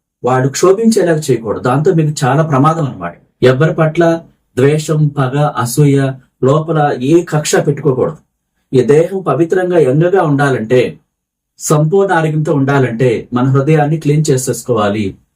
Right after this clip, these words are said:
ఎవరి మీద పగబట్టకూడదు, ఎవరి వినాశనం కోరుకోకూడదు, ఎవరు అభివృద్ధి చెందుతున్నా సరే,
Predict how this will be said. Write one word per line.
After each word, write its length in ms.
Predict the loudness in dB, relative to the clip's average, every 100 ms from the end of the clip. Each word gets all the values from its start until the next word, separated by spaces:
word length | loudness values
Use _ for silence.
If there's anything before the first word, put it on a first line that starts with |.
| _ _ 0
ఎవరి 540 | 2 0 -2 0 2
మీద 120 | 2
పగబట్టకూడదు, 960 | 0 -4 -4 -4 -4 -2 -2 0 -2 0
ఎవరి 460 | 0 2 2 2 2 0
వినాశనం 600 | 0 2 2 2 0 2
కోరుకోకూడదు, 880 | 2 0 2 0 0 0 0 0 -4 _ _ _ _ _
ఎవరు 300 | 2 2 2
అభివృద్ధి 360 | 0 0 0 0
చెందుతున్నా 460 | 0 0 0 0 0
సరే, 440 | 0 2 2 -2